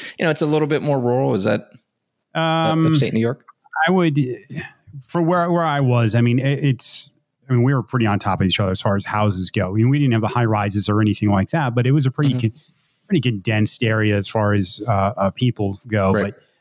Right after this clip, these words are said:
Speaker 2: yeah, I, you know, I grew, I grew up there. I moved up to, when I was in high school, I moved up to the Poconos, which really wasn't that far. It was only about a forty-five minute, uh, drive from where I was living. Graduated from there and, and tried college. And I just,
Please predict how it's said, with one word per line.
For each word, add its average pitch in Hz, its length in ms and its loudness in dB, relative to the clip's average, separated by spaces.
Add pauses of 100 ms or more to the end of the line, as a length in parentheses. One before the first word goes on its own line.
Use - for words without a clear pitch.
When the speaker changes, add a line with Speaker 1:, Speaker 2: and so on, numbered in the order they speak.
(180)
Speaker 2:
yeah, 156 280 0
I, 147 80 0
you 143 480 2
know, 147 80 2
I 120 120 0
grew, 123 220 0
I 127 100 0
grew 143 240 0
up 143 140 -4
there. 131 360 2
I 120 100 0
moved 123 240 2
up 135 140 -2
to, 123 380 2
when 120 80 2
I 120 40 2
was 107 80 0
in 107 80 0
high 117 120 2
school, 117 180 -2
I 113 40 2
moved 113 160 4
up 117 100 -2
to 113 120 -2
the 107 160 2
Poconos, 117 460 0
which 110 260 -2
really 117 180 0
wasn't 104 200 0
that 104 140 0
far. 107 300 0
It 104 80 -6
was 120 100 -2
only 110 120 4
about 101 160 2
a - 20 -4
forty-five 104 420 -2
minute, 98 280 0 (640)
uh, 98 200 2
drive 101 400 -2
from 104 140 0
where 101 140 2
I 101 60 0
was 95 200 -6
living. 120 380 2 (420)
Graduated 120 560 0
from 123 140 0
there 139 240 2
and, 127 160 0
and 117 360 0
tried 123 300 -2
college. 113 400 0
And 107 240 0
I - 120 -2
just, - 380 -2